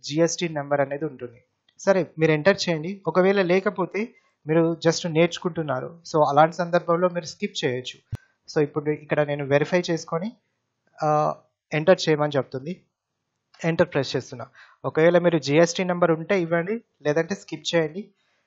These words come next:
మీరు తర్వాత కావాల్సినప్పుడు మీరు update చేసుకోవచ్చు. మీరు నేర్చుకునేటప్పుడు అయితే మీరు ఇవ్వకుండా మీరు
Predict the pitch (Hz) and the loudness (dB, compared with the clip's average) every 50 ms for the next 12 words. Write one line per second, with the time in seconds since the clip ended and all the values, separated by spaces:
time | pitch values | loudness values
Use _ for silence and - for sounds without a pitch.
0 | _ _ - 139 143 147 143 143 - 151 147 151 160 156 160 185 208 220 208 _ | _ _ -4 0 0 0 0 2 4 4 6 6 6 4 4 0 -4 -4 -6 _
1 | - _ _ _ _ _ _ _ _ _ _ - - 147 151 156 165 170 160 - | -20 _ _ _ _ _ _ _ _ _ _ 4 6 8 8 8 6 2 0 -6
2 | 160 151 - - 156 151 151 175 220 226 _ - - 131 127 - 151 156 156 - | -10 -10 -10 -8 -4 -4 -2 -2 -2 -6 _ -4 -4 -4 0 4 2 2 2 2
3 | 156 151 151 - - 151 143 - - 196 - 143 139 139 139 147 151 147 - - | -4 -6 -6 -6 -8 -6 -6 -6 -8 -10 -8 -6 -4 -2 0 0 0 0 -4 -6
4 | 170 170 160 180 156 - 165 165 160 160 226 247 _ _ - 147 147 143 139 151 | -4 -4 -2 -2 -4 -2 -4 -4 -4 -4 -8 -14 _ _ -4 0 0 0 0 0
5 | 147 151 160 160 190 196 165 156 | -6 -6 -6 -6 -6 -6 -6 -12